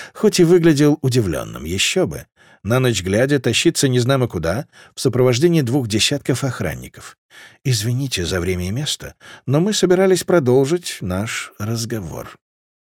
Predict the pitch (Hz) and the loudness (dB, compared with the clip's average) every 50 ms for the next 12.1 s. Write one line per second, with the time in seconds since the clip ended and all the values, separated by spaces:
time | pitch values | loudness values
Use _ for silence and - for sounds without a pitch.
0 | _ _ _ _ _ _ - 92 123 120 - 135 110 104 107 143 170 - _ - | _ _ _ _ _ _ -8 -8 -6 -2 0 0 0 0 -2 -6 -6 -8 _ -20
1 | - - - _ - 87 - 87 90 90 87 90 92 85 85 95 90 82 82 95 | -20 -20 -18 _ -10 -10 -6 -4 -4 -4 -4 -4 -6 -6 -4 -4 -4 -4 -6 -6
2 | 117 113 - - 98 90 90 - - 101 95 - - 82 78 76 82 120 - - | -6 -6 -6 -4 -6 -6 -6 -6 -6 -6 -6 -6 -6 -6 -6 -6 -6 -8 -10 -12
3 | _ - - - - - 110 - - 117 107 - 147 165 160 151 151 - 139 123 | _ -20 -20 -10 -6 -6 -6 -4 -4 -4 -2 0 0 0 0 0 0 -2 -2 -2
4 | 139 147 139 123 110 113 117 143 139 - 156 156 143 123 - - - - 131 101 | 0 -2 -2 0 -2 0 0 0 -2 0 0 0 0 0 -2 -4 -2 -2 -2 -2
5 | - - _ _ _ _ _ _ _ _ _ _ _ _ _ _ _ _ _ _ | -4 -6 _ _ _ _ _ _ _ _ _ _ _ _ _ _ _ _ _ _
6 | _ _ _ 87 90 95 101 123 139 143 135 - 139 139 151 135 - 123 117 123 | _ _ _ -6 -4 0 0 0 2 0 0 2 2 2 2 0 0 2 2 4
7 | 127 131 120 - - 107 98 92 120 165 185 - _ _ _ _ _ _ - - | 2 2 0 -2 -2 -4 -2 -2 -2 -4 -4 -6 _ _ _ _ _ _ -4 -2
8 | 123 123 131 131 131 135 131 131 135 135 135 139 156 131 80 - - - - - | -2 0 0 -2 -2 -2 0 0 0 0 0 0 -2 -2 -4 -8 -10 -12 -14 -14
9 | - _ _ _ _ _ _ _ _ _ _ _ - 87 80 90 101 113 - 120 | -16 _ _ _ _ _ _ _ _ _ _ _ -8 -4 -2 0 0 0 0 0
10 | 113 110 110 110 107 98 120 127 123 117 117 123 120 - 110 101 - - 120 135 | 0 0 2 0 2 2 2 4 4 4 4 4 2 0 -2 -2 0 0 0 -2
11 | 139 - - 151 151 - 117 120 127 127 131 139 - - 190 180 117 80 69 78 | -2 0 -2 -2 -2 0 0 2 2 2 2 2 0 0 0 0 0 -2 -8 -12
12 | 69 | -14